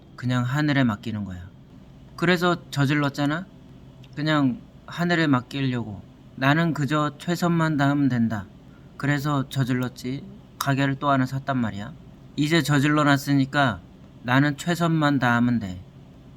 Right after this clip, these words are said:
결과는 하늘이 뭐 어떻게 해주겠지? 내 머릿속에는, 음, 그 수많은 것들이 막, 막 이게 돌아가. 회전으로 돌아가.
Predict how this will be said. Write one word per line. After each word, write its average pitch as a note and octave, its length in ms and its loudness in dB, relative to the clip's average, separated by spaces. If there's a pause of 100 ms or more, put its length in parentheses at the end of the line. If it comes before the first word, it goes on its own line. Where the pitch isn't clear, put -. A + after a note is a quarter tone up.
(140)
결과는 C3+ 560 2
하늘이 C#3 600 0 (520)
뭐 B2+ 120 -4
어떻게 B2+ 300 -4
해주겠지? C#3 540 -6 (400)
내 C#3+ 180 2
머릿속에는, C3 1040 2 (140)
음, A#2 500 -2 (520)
그 C3+ 140 -2
수많은 G#3+ 540 2
것들이 D#3 360 -2
막, A#2 200 0 (380)
막 - 280 -6 (120)
이게 B2 320 -4 (560)
돌아가. B2+ 500 2 (400)
회전으로 F3 520 0
돌아가. G#2+ 360 -6